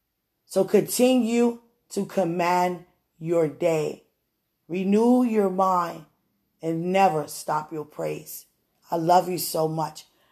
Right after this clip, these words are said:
And remember, greater is he who's in us than he who's in the world.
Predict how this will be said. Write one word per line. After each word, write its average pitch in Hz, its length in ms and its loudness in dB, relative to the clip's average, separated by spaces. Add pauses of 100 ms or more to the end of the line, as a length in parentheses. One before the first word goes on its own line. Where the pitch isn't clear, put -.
And 180 120 -8
remember, 202 280 2
greater 208 380 2
is 233 160 2
he 240 120 -2
who's 202 300 -4
in 220 220 -4
us 269 420 -4 (380)
than 185 140 -6
he 160 180 -2
who's 190 200 0
in 175 180 -8
the 170 100 -2
world. 165 480 -2